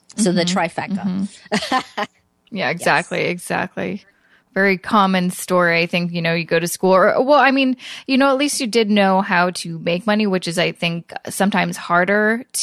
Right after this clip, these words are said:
Speaker 2: to learn. Lots of people know, you know, they may master the saving and budgeting, but when it comes to, okay, well, this is as much as I can do when it comes to saving and budgeting, how do I make more money? That's always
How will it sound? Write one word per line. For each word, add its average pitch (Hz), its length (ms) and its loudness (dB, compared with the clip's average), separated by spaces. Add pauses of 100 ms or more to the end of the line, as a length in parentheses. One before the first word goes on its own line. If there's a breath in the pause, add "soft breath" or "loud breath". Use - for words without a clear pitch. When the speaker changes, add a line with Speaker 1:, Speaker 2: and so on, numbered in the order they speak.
Speaker 2:
to 180 560 0 (320)
learn. 185 640 0
Lots 185 240 0
of 190 60 -6
people 180 300 -2
know, 175 200 -2
you 185 140 -2
know, 180 160 0
they 180 160 -2
may 175 140 -2
master 170 440 -4
the 175 340 -6 (340 loud breath)
saving 185 420 -2
and 170 160 -6
budgeting, 170 320 -2
but 175 120 -2
when 175 120 -2
it - 60 -4
comes 175 300 -6
to, 175 140 -2 (140)
okay, 190 360 0
well, 165 120 -2
this 175 180 -4
is 170 120 -6
as 170 140 -6
much 175 200 0
as 175 80 -4
I 165 100 -2
can 170 160 -6
do 165 180 -4
when 156 100 -4
it - 40 -6
comes 165 200 -8
to 131 100 -12
saving 170 320 -6
and 175 100 -8
budgeting, 165 400 -6
how 156 120 -4
do 156 120 -6
I 156 80 -4
make 143 240 -8
more 147 160 -4
money? - 380 -6
That's - 180 -4
always 240 500 2